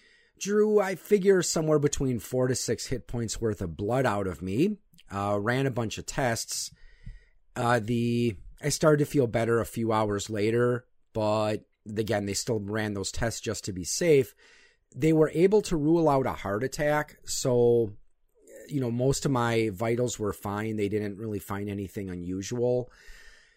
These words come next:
So they assumed it was probably hypertension. They just gave me some suggestions like lifestyle change type stuff, but, you know, they didn't prescribe any medications, so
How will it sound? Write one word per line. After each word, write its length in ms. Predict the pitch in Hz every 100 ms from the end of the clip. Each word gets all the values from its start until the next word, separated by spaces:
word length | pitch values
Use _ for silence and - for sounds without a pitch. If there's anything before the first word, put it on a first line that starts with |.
| _
So 440 | - - 131 123
they 200 | 120 123
assumed 580 | 120 - - - 151 156
it 80 | 151
was 220 | 127 117
probably 840 | - - 117 107 131 127 135 131
hypertension. 1160 | 117 - 117 - 95 - 104 107 - 165 190 190 147 - _ _ _ _ _ _ _ _ _ _ 107
They 500 | 117 117 113 113 107
just 300 | 113 110 -
gave 200 | 117 113
me 100 | 107
some 240 | - 107
suggestions 720 | - 104 107 98 - 110 95
like 220 | 95 90
lifestyle 600 | 98 110 113 - 107 104
change 380 | 98 - 98 98
type 260 | - 98 95
stuff, 460 | - 107 95 90 -
but, 440 | 101 95 95 92 _ _ - _ _ -
you 100 | 101
know, 80 |
they 100 | 95
didn't 280 | 98 101 92
prescribe 480 | - 98 - 101 95
any 160 | 92 92
medications, 880 | 87 90 - 170 156 - 113 110
so 640 | 104 - 117 101 98 98